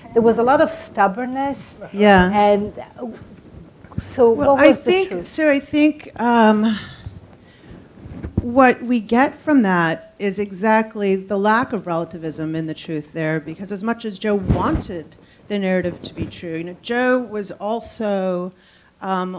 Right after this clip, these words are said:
Speaker 2: one of the discoverers of the maser, the laser,
Speaker 1: Mm-hmm.
Speaker 2: originally under a different name, maser, and he missed out on that discovery as well. He missed out on the Nobel Prize, on the money, on the acclaim, and there was,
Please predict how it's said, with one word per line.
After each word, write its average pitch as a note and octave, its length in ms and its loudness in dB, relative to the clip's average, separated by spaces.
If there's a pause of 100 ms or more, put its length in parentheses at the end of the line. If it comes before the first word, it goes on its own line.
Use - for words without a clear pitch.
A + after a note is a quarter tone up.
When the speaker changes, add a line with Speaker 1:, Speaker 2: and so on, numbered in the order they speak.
Speaker 2:
one G#3 320 -6
of F#3 100 -8
the F#3+ 60 -12
discoverers F#3 840 -6
of E3+ 260 -14
the F3 80 -10
maser, F#3 420 -6
the F3 100 -4
laser, E3+ 540 -4 (320)
Speaker 1:
Mm-hmm. F3 240 -10
Speaker 2:
originally F3+ 520 -8
under D#3+ 460 -14
a E3 80 -18 (200)
different F3 260 -14
name, E3+ 160 -12
maser, F#3+ 520 -2 (280)
and G#3+ 160 -8
he A3 160 -10
missed A3+ 320 -2
out G3 220 -4
on F3+ 80 -6
that F3 140 -8
discovery F3 400 -14
as E3+ 120 -12
well. E3+ 280 -8
He D#3+ 100 -18
missed F3 260 -16
out D#3 140 -12
on D#3 80 -16
the D3+ 80 -14
Nobel D3+ 220 -14
Prize, A3 480 -4
on E3 100 -12
the E3 80 -10
money, F3 460 -6
on D3+ 100 -12
the D3+ 100 -10
acclaim, G3 540 -8 (340)
and G#3 160 -8
there G3+ 120 -2
was, F#3+ 240 -4